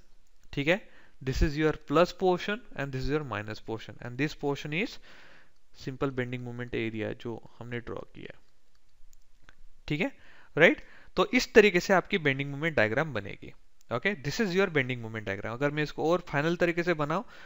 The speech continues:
जो कि लोग एग्जाम में बनाते हैं, ऐसी तो एग्जाम में ऐसी बनानी चाहिए, but जो लोग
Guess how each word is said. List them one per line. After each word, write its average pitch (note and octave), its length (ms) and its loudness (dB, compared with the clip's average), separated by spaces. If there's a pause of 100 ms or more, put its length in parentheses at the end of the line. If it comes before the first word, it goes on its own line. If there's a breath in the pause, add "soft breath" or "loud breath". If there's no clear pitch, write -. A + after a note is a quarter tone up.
(140)
जो C#3 120 0
कि D#3+ 100 0
लोग D#3 200 6
एग्जाम C3 280 2
में D3 140 2
बनाते A2+ 440 2
हैं, G#3 80 2 (220)
ऐसी C#3+ 220 4
तो F#3+ 240 6
एग्जाम C#3+ 340 4
में F3+ 100 4
ऐसी D3+ 200 4
बनानी E3+ 320 2
चाहिए, D3+ 320 0 (400 loud breath)
but D#3 160 10 (180)
जो D3+ 100 4
लोग D#3+ 380 4